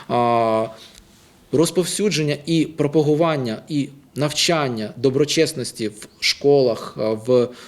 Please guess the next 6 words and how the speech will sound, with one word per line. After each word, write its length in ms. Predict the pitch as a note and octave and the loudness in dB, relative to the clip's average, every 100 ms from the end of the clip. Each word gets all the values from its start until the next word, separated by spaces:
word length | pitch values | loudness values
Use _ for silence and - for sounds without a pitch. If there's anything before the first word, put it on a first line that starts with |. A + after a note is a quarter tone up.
| - | -2
університетах, 1040 | C3 C#3 D#3 - D#3 - B2+ A2 A2+ A2 - | 0 2 2 0 -4 0 0 0 -4 -10 -6
інших 320 | D3 C#3 C3+ | -4 -2 0
закладах 460 | D3 D3+ C#3 C3+ | 0 0 -4 -2
вищої 280 | C#3+ C#3 C#3+ | -4 -2 -2
освіти. 520 | C#3 - A#2 A2 A2 - - - - | -4 -4 -6 -4 -6 -8 -14 -16 -6
А, 840 | A2+ A#2 A#2 A2+ A2+ A2+ A2 | -2 0 0 -2 -2 0 0